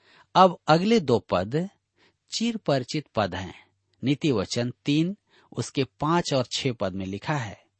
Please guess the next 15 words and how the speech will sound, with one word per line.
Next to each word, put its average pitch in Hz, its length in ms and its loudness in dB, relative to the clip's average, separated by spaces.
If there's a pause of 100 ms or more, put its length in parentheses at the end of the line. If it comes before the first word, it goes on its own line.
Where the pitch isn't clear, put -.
"तू 226 140 6
अपनी 202 540 2
समझ 156 460 2
का 151 200 2
सहारा 120 680 0 (180)
न 101 260 2
लेना, 95 440 -6 (380)
वरन 117 380 4 (340)
संपूर्ण 185 840 4
मन 156 220 4
से 160 180 -2
यहोवा 131 540 2
पर 147 220 2
भरोसा 101 540 -2
रखना, 98 460 -6